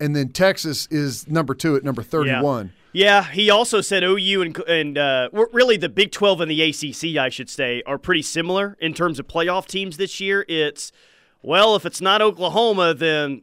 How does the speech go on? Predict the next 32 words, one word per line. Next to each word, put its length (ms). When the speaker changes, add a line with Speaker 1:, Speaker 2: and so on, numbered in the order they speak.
Speaker 2:
I 120
don't 160
feel 160
real 160
good 160
about 200
the 60
Big 200
twelve. 480
And 100
if 80
it's 140
not 200
Clemson 400
and 80
the 120
A 100
C 220
C, 380
well, 120
I 40
don't 120
really 160
<laughs> 20
feel 220
good 180
about 320
the 160
A 120
C 200
C 220
either. 400